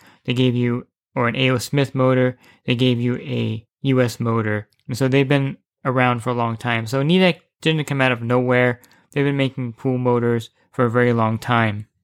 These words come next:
So why they decided to go with the Nidec branding, I'm not sure. I think it just makes it easier as a corporation not to have all these little entities underneath you, Emerson, U S Motors, you know, so I think it's fine. And they're gonna probably, you know,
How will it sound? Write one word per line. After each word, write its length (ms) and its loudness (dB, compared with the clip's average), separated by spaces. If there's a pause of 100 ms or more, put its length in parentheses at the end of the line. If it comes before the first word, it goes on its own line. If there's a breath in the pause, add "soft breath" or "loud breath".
(280)
So 120 -6
why 180 2
they 120 2
decided 380 2
to 80 0
go 120 0
with 160 0
the 140 -4
Nidec 400 0
branding, 600 0
I'm 100 -6
not 160 -2
sure. 520 2
I 80 -2
think 140 2
it 80 -2
just 160 -4
makes 220 0
it 60 0
easier 340 0
as 100 -4
a 60 -8
corporation 560 -2
not 160 -2
to 80 -2
have 180 -2
all 300 -2
these 360 0 (440 loud breath)
little 180 2
entities 540 0
underneath 440 0
you, 320 2 (120)
Emerson, 540 0
U 120 -2
S 160 -6
Motors, 480 -2 (400 soft breath)
you 100 -4
know, 160 -2
so 260 -4 (160)
I 60 -2
think 240 -4 (120)
it's 180 -8
fine. 400 0
And 180 -6
they're 120 2
gonna 200 2
probably, 520 -2 (260)
you 140 -4
know, 240 -4